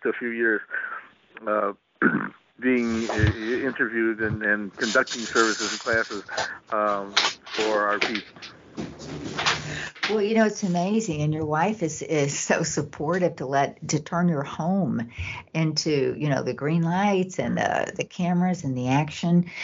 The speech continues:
Speaker 2: But when you can bring peace to others, particularly during the last two years where I think finding peace has been a little bit more difficult for a lot of us, myself included in that, uh, if you can provide that,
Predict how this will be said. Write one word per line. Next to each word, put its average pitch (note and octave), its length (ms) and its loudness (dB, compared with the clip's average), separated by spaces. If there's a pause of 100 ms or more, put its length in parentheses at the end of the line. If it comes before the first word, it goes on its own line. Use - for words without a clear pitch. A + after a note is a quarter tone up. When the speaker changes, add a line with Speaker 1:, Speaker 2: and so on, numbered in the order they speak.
(220)
Speaker 2:
But - 180 0
when G#3+ 160 6
you C4+ 200 2
can F#4 260 -6
bring F3+ 280 2
peace - 500 -2
to - 200 -2
others, - 640 -2 (340)
particularly A3 640 2
during D3 240 2
the C#3+ 120 2
last C3+ 360 -2
two C3+ 140 0
years C3 420 0
where C3 220 6 (340)
I D#3+ 80 2
think D#3+ 260 2
finding D3 540 0 (140)
peace C#3+ 380 -2
has D3 180 0
been D3 160 0
a C#3+ 80 0
little C#3 480 0
bit D#3 200 0
more D#3 180 2
difficult E3+ 580 2
for - 140 -4
a E3+ 80 2
lot B2 280 0
of D#3 220 0
us, A3 260 2 (460)
myself G#3+ 440 2
included E3+ 540 0
in E3+ 160 2
that, D#3 420 -2 (420)
uh, D3+ 200 0
if E3 220 0
you B3 100 2
can F4 180 -4
provide D3+ 680 0
that, B2+ 500 0